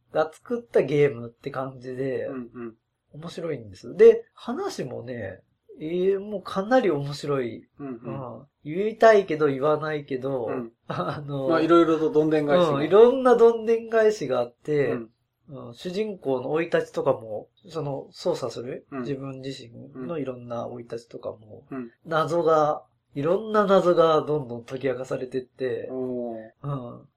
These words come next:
Speaker 2: 作りもちょっとアニメっぽいね、そのシナリオって。
Speaker 1: そうやね。うんうん。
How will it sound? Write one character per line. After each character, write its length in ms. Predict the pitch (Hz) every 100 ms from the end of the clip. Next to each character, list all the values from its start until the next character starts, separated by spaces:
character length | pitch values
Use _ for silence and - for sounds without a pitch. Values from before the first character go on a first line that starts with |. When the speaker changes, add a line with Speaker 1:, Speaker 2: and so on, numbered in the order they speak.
| _
Speaker 2:
作 220 | - -
り 80 | 294
も 100 | 240
ち 80 | -
ょ 20 |
っ 20 |
と 140 | 117 113
ア 40 |
ニ 120 | 143
メ 100 | 208
っ 20 | 233
ぽ 220 | - 208
い 60 |
ね、 180 | 117 117
そ 100 | 135
の 120 | 113
シ 140 | 233 -
ナ 100 | -
リ 60 |
オ 20 | 254
っ 40 |
て。 60 | 190
Speaker 1:
そ 60 |
う 40 | 123
や 80 |
ね。 440 | 139 160 143 110 - 147
う 40 |
ん 40 |
う 20 | 151
ん。 260 | 123 120